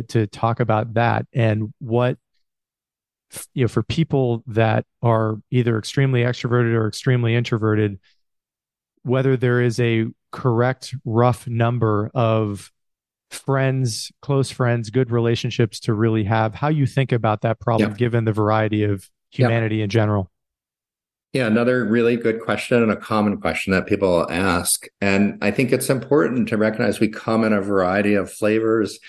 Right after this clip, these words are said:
Speaker 2: Some of that has to do with how introverted and extroverted we are.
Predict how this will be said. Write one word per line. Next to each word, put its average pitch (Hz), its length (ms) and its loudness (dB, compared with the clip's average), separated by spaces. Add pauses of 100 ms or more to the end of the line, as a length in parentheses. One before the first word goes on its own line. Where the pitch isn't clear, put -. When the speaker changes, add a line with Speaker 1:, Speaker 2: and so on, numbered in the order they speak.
(400)
Speaker 2:
Some 117 320 -2
of 110 100 2
that 98 160 0
has 104 240 -2
to - 60 -18
do 101 80 2
with 92 140 2
how 92 180 -2
introverted 90 480 -2
and 85 80 -6
extroverted 104 640 -2
we 101 120 0
are. 95 320 -2